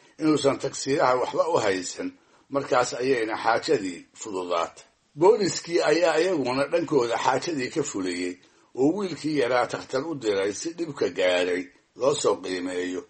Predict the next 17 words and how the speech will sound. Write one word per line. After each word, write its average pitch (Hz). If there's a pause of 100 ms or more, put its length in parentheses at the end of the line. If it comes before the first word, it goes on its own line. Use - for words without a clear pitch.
(180)
Isla 156
markaasna 160
tagsiirihii 147
ka 196
qaaday 90 (380)
xaashiyihii 143
baabuur 127
wadidda 135 (400)
inta 143
wax 107
la 113
kala 107
hubsanayo. 95 (380)
Sidaas 120
ayayna 120
xaajadii 104
shilku 143